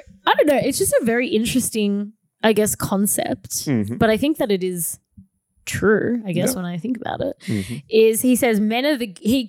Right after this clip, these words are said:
Speaker 1: well, he says this in all of his videos, men are the gatekeepers of commitment and women are the gatekeepers of sex.
Speaker 2: Mm-hmm. Yeah. I mean, I would, uh, roughly agree with this. Yeah.
Speaker 1: I feel like that's so true, though.
Speaker 2: Yeah.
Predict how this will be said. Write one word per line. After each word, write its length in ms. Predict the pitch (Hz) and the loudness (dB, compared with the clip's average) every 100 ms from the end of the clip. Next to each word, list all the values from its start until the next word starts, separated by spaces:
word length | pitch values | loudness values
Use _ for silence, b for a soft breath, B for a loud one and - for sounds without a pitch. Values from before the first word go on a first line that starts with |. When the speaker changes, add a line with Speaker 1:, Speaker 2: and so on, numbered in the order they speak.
| 494 | 0
Speaker 1:
well, 160 | 240 240 | 2 2
he 120 | 233 | 0
says 220 | - 285 | 0 0
this 140 | 392 403 | -2 -2
in 80 | 320 | -2
all 120 | 233 | 0
of 120 | 233 | 0
his 180 | 214 190 | 0 0
videos, 380 | 196 - - - B 190 | 0 0 -2 -6 B -8
men 240 | 190 233 311 | 0 2 4
are 80 | |
the 100 | 285 | 2
gatekeepers 680 | 196 202 202 - 196 - 190 | 0 -2 -2 -2 -4 -2 -6
of 140 | 185 170 | -8 -8
commitment 580 | - 180 170 180 254 - | -4 -2 -4 -8 -10 -6
and 180 | 208 196 | -2 0
women 240 | 196 190 | 0 0
are 60 | 190 | -4
the 80 | 175 | -4
gatekeepers 540 | 175 - 175 160 160 | -8 -8 -12 -10 -12
of 100 | 160 | -10
sex. 540 | - 170 - - - - 104 | -8 -8 -8 -14 -20 -8 -2
Speaker 2:
Mm-hmm. 260 | 95 110 156 _ _ B B B - | -2 -4 -12 _ _ B B B -8
Yeah. 300 | 98 165 262 - | 0 0 -2 -6
I 100 | 107 | -6
mean, 240 | 120 123 117 | -4 -4 -4
I 200 | 131 147 | -4 -4
would, 420 | 139 131 117 110 | -4 -2 -2 -2
uh, 380 | 101 98 95 92 - | -2 -2 -2 -6 -8
roughly 420 | 117 165 - 139 123 | -4 -4 -4 -6 -6
agree 200 | 110 - | -4 -8
with 100 | - | -8
this. 180 | - - | -8 -6
Yeah. 120 | - - - | -8 -10 -4
Speaker 1:
I 80 | 254 | 2
feel 140 | 247 415 | 4 4
like 80 | 480 | 2
that's 140 | 349 | 0
so 160 | 294 262 | 0 -2
true, 200 | 330 392 | 0 0
though. 340 | - - - | 0 -4 -6
Speaker 2:
Yeah. 160 | 131 107 | -4 -4